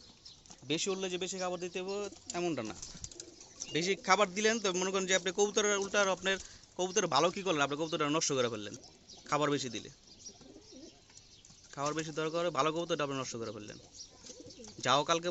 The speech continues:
মনে করেন যে একটু বেশিক্ষণ ফ্লাইং করতো, ওইটা আপনি বন্ধ করে দিলেন মায়া করতে গিয়ে। খাবার, খাবারের পানি কখনোই মনে করেন এগুলি বেশি দিবেন না, যেমন আছে তেমনই থাকবো।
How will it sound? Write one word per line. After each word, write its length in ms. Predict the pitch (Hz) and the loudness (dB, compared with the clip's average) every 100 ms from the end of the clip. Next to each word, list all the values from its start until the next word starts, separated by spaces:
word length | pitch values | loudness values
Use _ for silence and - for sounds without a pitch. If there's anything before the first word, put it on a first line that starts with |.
| 175 | 0
মনে 100 | 175 | 0
করেন 120 | 170 | 0
যে 60 | 165 | -2
একটু 100 | 165 170 156 - 160 | -2 -2 -4 -6 -2
বেশিক্ষণ 280 | 160 165 156 | -2 0 -2
ফ্লাইং 200 | 151 160 165 | 0 0 -2
করতো, 200 | 180 208 262 - 226 - - - | -4 -6 -8 -10 -16 -16 -14 -4
ওইটা 120 | 139 135 | 0 0
আপনি 100 | 131 | 0
বন্ধ 120 | 131 117 | -2 -2
করে 120 | 110 101 | -2 -4
দিলেন 180 | 92 90 - - - - - - 254 208 - - - - - - - - 254 131 | -8 -12 -14 -18 -18 -16 -16 -16 -16 -18 -20 -20 -20 -20 -20 -20 -18 -18 -10 0
মায়া 180 | 135 131 | 4 4
করতে 180 | 117 - 101 | 2 -6 -8
গিয়ে। 120 | - - - - - 220 - 208 247 247 - - - - - - - - - 523 262 254 - - - 311 349 403 285 269 - | -10 -16 -16 -16 -14 -14 -16 -18 -18 -20 -20 -20 -20 -20 -20 -20 -20 -18 -18 -18 -18 -18 -18 -20 -20 -18 -18 -18 -18 -14 -2
খাবার, 300 | 131 156 180 190 - | 0 2 0 -2 -10
খাবারের 280 | 156 147 151 156 | -6 -4 -4 -2
পানি 160 | 151 156 - | -2 -4 -4
কখনোই 300 | 156 151 143 | -4 -4 -4
মনে 120 | 143 147 | -4 -4
করেন 140 | 160 165 | -6 -6
এগুলি 180 | 131 123 | -6 -6
বেশি 140 | 123 117 | -6 -8
দিবেন 180 | 110 98 104 | -8 -12 -12
না, 60 | 120 - - - - - - - - - - - - 117 | -16 -20 -20 -20 -20 -20 -20 -20 -20 -18 -18 -18 -8 -2
যেমন 180 | 135 160 | 0 0
আছে 100 | 151 139 | -2 -2
তেমনই 220 | 139 117 | -2 -4
থাকবো। 220 | 98 104 | -6 -10